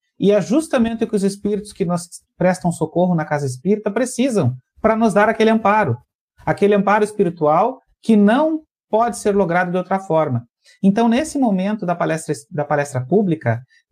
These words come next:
já estamos conseguindo dar condição para que outra equipe,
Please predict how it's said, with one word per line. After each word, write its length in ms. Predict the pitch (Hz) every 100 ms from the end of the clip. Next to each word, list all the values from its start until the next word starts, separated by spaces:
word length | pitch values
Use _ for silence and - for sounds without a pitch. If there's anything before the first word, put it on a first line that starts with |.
| _
já 180 | 160 220
estamos 320 | 226 240 277
conseguindo 760 | - 240 214 180 208 240 262 262
dar 300 | 143 180 311
condição 560 | - 262 - - 180 240 _ _ _
para 160 | - 190
que 220 | 190 208
outra 280 | 285 359 262
equipe, 480 | 202 208 226 254